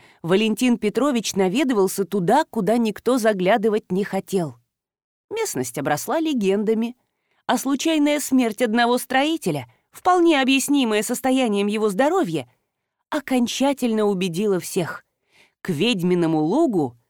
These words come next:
лучше не приближаться. Валентин Петрович заработал славу борца с колдунами. Он легко мог объяснить свои поездки в Ведьмин луг сбором материала для новой книги.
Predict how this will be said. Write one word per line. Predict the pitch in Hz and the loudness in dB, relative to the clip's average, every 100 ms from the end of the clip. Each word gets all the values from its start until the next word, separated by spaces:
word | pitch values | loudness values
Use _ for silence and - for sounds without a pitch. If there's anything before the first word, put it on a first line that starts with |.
| _ - | _ -6
лучше | 170 190 302 - - 302 | 0 2 0 -2 -4 0
не | 269 165 170 233 | 0 2 0 0
приближаться. | - 214 185 185 175 151 147 - 147 - _ _ _ _ _ _ _ _ _ _ _ _ _ _ _ _ - | -2 -4 0 0 0 -2 -6 -6 -8 -8 _ _ _ _ _ _ _ _ _ _ _ _ _ _ _ _ -2
Валентин | 160 175 170 196 190 | 2 2 2 0 0
Петрович | 180 185 214 190 139 | 0 2 2 2 -2
заработал | 131 151 156 202 196 170 | -2 0 0 0 0 -4
славу | - 175 202 196 - _ _ | -2 0 2 0 -2 _ _
борца | 151 202 - - 214 | -2 -2 -2 -2 -2
с | - | -2
колдунами. | 202 185 208 175 123 117 _ _ _ _ _ _ - | -2 0 0 0 -4 -12 _ _ _ _ _ _ -2
Он | 339 311 | 2 4
легко | 277 302 - 330 | 4 2 0 2
мог | 262 247 233 | 4 2 0
объяснить | 196 202 - 233 - | -2 -2 -2 -4 -2
свои | 190 202 | 0 0
поездки | 196 170 180 240 - | 0 0 0 -2 -2
в | 190 | -4
Ведьмин | 151 202 160 160 156 | -2 -2 0 0 2
луг | 208 302 - _ _ _ _ | 2 0 -4 _ _ _ _
сбором | 277 302 415 370 | -6 0 2 2
материала | 330 349 370 277 196 170 | 2 2 2 4 4 2
для | 175 196 | 2 2
новой | 202 170 226 | 2 0 -2
книги. | - 165 123 120 | -2 -2 -2 -8